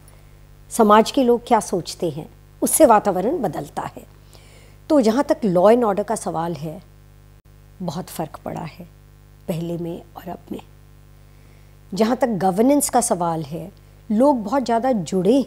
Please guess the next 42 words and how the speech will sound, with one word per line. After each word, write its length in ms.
हैं 200
सरकार 440
की 160
स्कीम 400
के 140
साथ 480
में, 140
तो 260
यह 260
भी 160
बदलाव 520
सिर्फ 260
देखा 280
ही 100
नहीं 200
है, 40
मैंने 320
लोगों 260
से 180
जितनी 320
बात 360
की 80
है, 200
तो 60
यह 160
महसूस 420
किया 240
है 180
कि 60
बहुत 320
सारी 220
योजनाएं 460
सरकार 520
की 120
जो 60
पहले 340
लोगों 260
तक 220
नहीं 240
पहुंच 300
पाती 380
थीं, 240